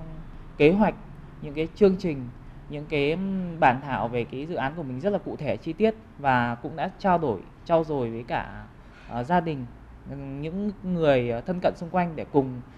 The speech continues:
xây dựng, cùng, ờ, chỉnh sửa làm sao để cho nó hoàn thiện nhất. Và từ đó tôi, ờ, bắt đầu tìm kiếm những nhà đầu tư cho riêng mình. Ờ, bắt đầu từ các mối quan hệ gần gũi nhất như là bạn bè, ờ, anh chị em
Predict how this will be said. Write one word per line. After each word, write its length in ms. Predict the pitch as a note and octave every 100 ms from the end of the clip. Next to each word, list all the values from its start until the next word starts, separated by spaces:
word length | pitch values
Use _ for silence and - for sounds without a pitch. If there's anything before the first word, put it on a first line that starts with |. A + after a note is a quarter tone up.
| -
xây 220 | - F#3
dựng, 220 | F3 G3 F3
cùng, 340 | D3 B2 A#2+ A#2+
ờ, 260 | A#2 A#2 A2+ A#2 - -
chỉnh 180 | - C3+
sửa 340 | B2 D#3 B2+ D#2+ - - -
làm 180 | C#3+ C#3
sao 200 | F3 D#3
để 80 | A#2 A2
cho 60 |
nó 80 | C#3+
hoàn 180 | E3 C3+
thiện 160 | C3
nhất. 160 | D3+ F#3+ - - - - -
Và 140 | D3
từ 180 | - D3
đó 360 | C#3 B2+ D#3 F#3+
tôi, 340 | F#3+ F3 E3+ E3+
ờ, 200 | D#3+ D#3+ E3
bắt 180 | G3+ F#3+
đầu 300 | D3+ C3 B2 - - -
tìm 160 | - C#3 B2+
kiếm 180 | C3+
những 100 | D#3+
nhà 100 | F#3
đầu 80 | D3 C3
tư 140 | D#3+
cho 140 | D#3+ D#3
riêng 240 | E3 E3
mình. 140 | D3+ C3 - - - -
Ờ, 160 | C3
bắt 100 | C#3+
đầu 180 | F#3+ E3+
từ 260 | C#3+ C#3 C3
các 140 | -
mối 140 | F3+ D3
quan 120 | F#3
hệ 140 | C#3+
gần 180 | B2 C3
gũi 220 | D3 E3+
nhất 200 | G#3 A3 A3 -
như 120 | D#3+ D#3
là 320 | C#3+ C3 B2
bạn 220 | C3 A2 C3+
bè, 260 | C3+ C3+ C#3 - - - -
ờ, 340 | C3 C3+ C3 C3+
anh 200 | C#3+ E3+
chị 140 | D3
em 200 | C#3 E3